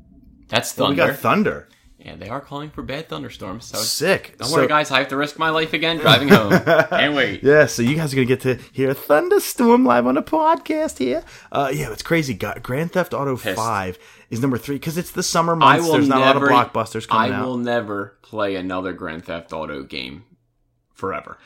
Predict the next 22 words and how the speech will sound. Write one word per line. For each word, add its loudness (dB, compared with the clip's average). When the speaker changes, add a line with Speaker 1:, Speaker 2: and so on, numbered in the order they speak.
Speaker 1:
Like, -8
that's 0
it. -10
Speaker 2:
Number 2
two, 2
P 0
S 0
four's 2
own 0
God 0
of 0
War. -2
Speaker 1:
Hell -4
yeah. -12
Speaker 2:
And -4
number 2
one, -2
Mario 0
Tennis -10
Aces. -16
Speaker 1:
Oh, 4
wow. -4